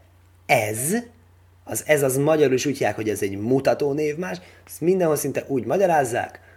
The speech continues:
hogy az mut-, ujjal történő mutatást jelképez. "Haides haze, he rohu levono bechidusa." Megmutatta neki a holdat az újulásakor.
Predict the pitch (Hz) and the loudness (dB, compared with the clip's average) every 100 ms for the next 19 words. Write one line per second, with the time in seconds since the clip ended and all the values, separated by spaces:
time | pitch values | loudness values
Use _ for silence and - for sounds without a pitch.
0 | _ - 107 104 107 110 156 202 196 202 | _ -10 -6 -6 -6 -2 2 2 2 0
1 | 214 180 160 143 - 151 139 131 117 110 | 2 6 4 4 4 4 4 0 0 -2
2 | 117 143 139 107 104 95 - 92 92 - | 0 0 2 0 -2 -4 -6 -8 -10 -10
3 | - - - - - - _ _ _ _ | -12 -10 -14 -14 -16 -20 _ _ _ _
4 | _ _ - _ - 113 123 120 110 104 | _ _ -20 _ -12 -8 -2 -2 -2 -4
5 | - 98 101 110 196 202 - _ - 175 | -6 -6 -4 -2 -2 -6 -20 _ -4 -4
6 | 120 104 107 160 190 196 113 101 120 151 | -2 -2 0 0 -2 -2 -4 -4 -4 -2
7 | 160 180 180 233 214 - 85 - _ _ | -2 0 0 0 -2 -6 -10 -16 _ _
8 | _ - 101 104 117 147 151 151 151 127 | _ -12 -4 0 0 0 0 -2 -2 -4
9 | 107 - 107 98 104 113 127 160 175 277 | -4 -4 -4 -4 -4 -2 -2 0 0 2
10 | 240 143 110 90 - - - - | 4 4 2 -2 -10 -12 -18 -20